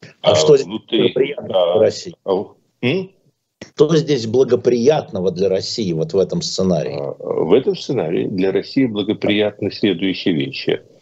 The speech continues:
Speaker 2: Она не сползает дальше в катастрофу, которая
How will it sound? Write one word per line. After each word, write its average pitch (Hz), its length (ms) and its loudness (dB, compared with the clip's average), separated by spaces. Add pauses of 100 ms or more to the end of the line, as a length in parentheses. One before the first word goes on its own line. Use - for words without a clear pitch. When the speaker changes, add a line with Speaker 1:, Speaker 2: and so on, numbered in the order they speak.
(300)
Speaker 2:
Она 117 240 4
не 131 80 -4
сползает 98 800 0
дальше 127 560 0 (800)
в - 180 -10
катастрофу, - 960 -2 (220)
которая 82 760 0